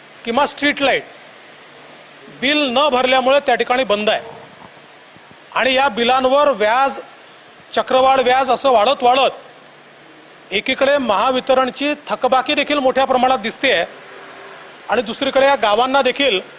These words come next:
अडचणीचा सामना करावा लागतोय. आणि म्हणून या संदर्भात आता जुनी सगळी थकबाकी ही वन टाइम सेटलमेंटसारखी महावितरण आणि राज्य सरकारने या ठिकाणी त्याचा निर्णय करावा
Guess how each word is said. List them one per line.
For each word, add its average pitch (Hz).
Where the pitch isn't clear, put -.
अडचणीचा 254
सामना 226
करावा 247
लागतोय. 254
आणि 220
म्हणून 262
या 247
संदर्भात 262
आता 269
जुनी 240
सगळी 285
थकबाकी 247
ही 254
वन 247
टाइम 285
सेटलमेंटसारखी 269
महावितरण 262
आणि 269
राज्य 240
सरकारने 254
या 214
ठिकाणी 254
त्याचा 269
निर्णय 240
करावा 262